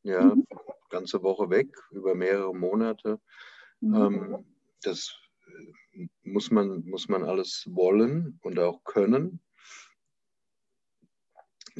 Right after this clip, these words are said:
Speaker 1: Dann, ähm, der Tipp ist, äh, klares Profil.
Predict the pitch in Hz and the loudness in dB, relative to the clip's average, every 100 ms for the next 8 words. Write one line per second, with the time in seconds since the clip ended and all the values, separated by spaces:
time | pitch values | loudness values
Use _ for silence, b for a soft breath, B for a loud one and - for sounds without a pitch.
0 | - 107 113 123 117 107 104 104 101 104 | 2 6 8 6 4 4 4 2 -2 -10
1 | 95 _ _ _ _ 98 - - - - | -16 _ _ _ _ -16 -14 -16 -18 -4
2 | 107 95 - 120 110 113 - - - 95 | 0 2 4 2 4 2 0 -10 -8 -6
3 | 92 - 101 110 - - - 107 - - | -6 0 4 4 2 -6 0 0 0 -2
4 | 113 123 160 | 0 0 -2